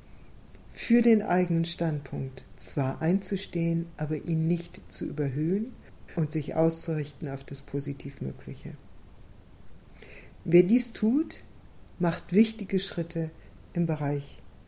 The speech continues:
der Selbstführung und der Führung von anderen. Menschen im Umfeld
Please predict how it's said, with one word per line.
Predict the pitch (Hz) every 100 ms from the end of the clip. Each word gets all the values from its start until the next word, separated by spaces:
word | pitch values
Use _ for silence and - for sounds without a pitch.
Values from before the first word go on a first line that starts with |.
| -
der | 143
Selbstführung | 143 135 - - - 147 139 131 131 - - -
und | 139
der | 131
Führung | - 135 131
von | - 139
anderen. | - 131 135 127 143 - - - - - - -
Menschen | 175 185 247 - 220
im | 185 170
Umfeld | 170 185 - 147 143 180 -